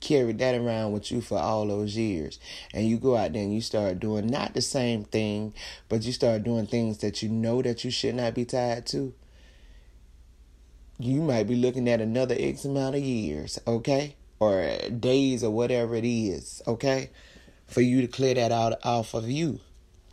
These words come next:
And all that stuff does, it blocks your energy. It keeps us at a lower level because we're too busy carrying it around. Do you know that hatred,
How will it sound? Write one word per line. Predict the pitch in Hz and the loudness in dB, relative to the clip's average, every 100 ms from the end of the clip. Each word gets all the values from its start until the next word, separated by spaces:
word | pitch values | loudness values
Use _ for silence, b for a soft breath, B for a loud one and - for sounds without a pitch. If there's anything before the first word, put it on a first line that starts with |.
| - - - - - - - - B B B B | -20 -20 -20 -20 -20 -20 -20 -20 B B B B
And | 135 135 | 0 2
all | 143 151 | 4 4
that | 151 143 | 2 0
stuff | - 165 131 | -4 -4 0
does, | 135 156 151 131 - | 0 2 0 -4 -2
it | 143 | -2
blocks | 120 135 139 123 | 0 0 0 -2
your | 139 | -4
energy. | - 156 160 117 113 - B B B | -2 -2 -2 -4 -6 -10 B B B
It | 123 | 0
keeps | - 175 160 - | 0 -2 -2 0
us | 135 127 | 0 2
at | 127 120 | 2 4
a | |
lower | 120 120 127 123 | 4 4 6 6
level | 123 175 151 113 104 | 6 6 4 2 0
because | 113 - 117 113 | 0 0 0 2
we're | 120 | 0
too | 117 139 | 0 -2
busy | 117 120 117 120 | 0 0 0 -4
carrying | - 123 117 | -2 -2 0
it | 113 | 0
around. | 113 151 185 101 - - B B B B | 0 0 0 -2 -6 -16 B B B B
Do | 117 | 0
you | 175 220 | 2 2
know | 220 175 143 131 | 2 4 4 4
that | 110 107 98 | 2 0 -2
hatred, | 104 95 113 127 - - 104 - | -4 -2 2 2 0 -6 -4 -6